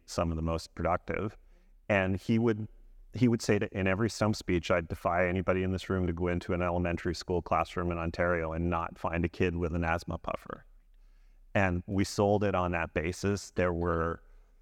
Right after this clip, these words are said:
I think, if I could remember the stats correctly, Francis, there were upwards of sixty smog days a year in, uh, Toronto, our by far largest city in Ontario and,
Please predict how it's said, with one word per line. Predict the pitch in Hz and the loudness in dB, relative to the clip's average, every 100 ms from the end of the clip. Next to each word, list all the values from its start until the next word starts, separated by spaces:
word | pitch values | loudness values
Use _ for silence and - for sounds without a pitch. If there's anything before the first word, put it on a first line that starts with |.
| - - | -20 -6
I | 87 | -6
think, | 85 107 98 - | -2 2 2 0
if | 90 | 0
I | 92 | 0
could | 92 | 2
remember | 90 90 87 87 | 0 0 0 -2
the | |
stats | 78 - 80 82 - | -2 -4 -4 -4 -4
correctly, | - 90 - 87 | 0 0 0 -2
Francis, | - 90 90 - | 0 -4 -4 -6
there | - 87 | -2 0
were | 85 82 - - - | 0 -2 -6 -20 0
upwards | 107 - 98 90 | 0 2 0 0
of | 82 | -6
sixty | - 95 - 101 | -2 -4 -2 -2
smog | 87 - 82 82 | -2 0 2 2
days | 80 85 87 80 | 0 0 -2 -2
a | 82 | 0
year | 80 82 85 135 - _ - _ - | 2 2 2 -4 -8 _ -20 _ -2
in, | 101 87 85 85 - | 2 2 2 0 -2
uh, | - 87 80 80 - - - | -2 2 2 0 -4 -12 -4
Toronto, | - 87 82 87 117 - - | 2 2 4 2 -2 -4 -2
our | 82 80 80 | 2 2 0
by | 82 82 | 0 0
far | 80 85 82 | 0 0 2
largest | 82 80 82 85 | 2 0 -2 -2
city | - 85 90 | 0 2 2
in | 80 | 0
Ontario | 80 87 80 80 80 | -2 0 0 0 -2
and, | 82 80 | -4 -4